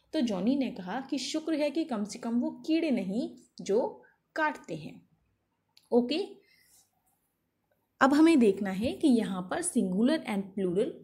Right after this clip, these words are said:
कौन कौन से वर्ड हैं। So here जॉनी,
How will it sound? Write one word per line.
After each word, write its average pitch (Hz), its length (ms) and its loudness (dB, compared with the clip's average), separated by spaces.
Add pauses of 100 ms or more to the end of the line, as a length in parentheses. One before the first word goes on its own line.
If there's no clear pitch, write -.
(140)
कौन 285 200 0
कौन 190 220 -4
से - 160 -10
वर्ड - 280 -12
हैं। - 360 -18
So 220 240 0
here 233 300 2 (1080)
जॉनी, 214 640 2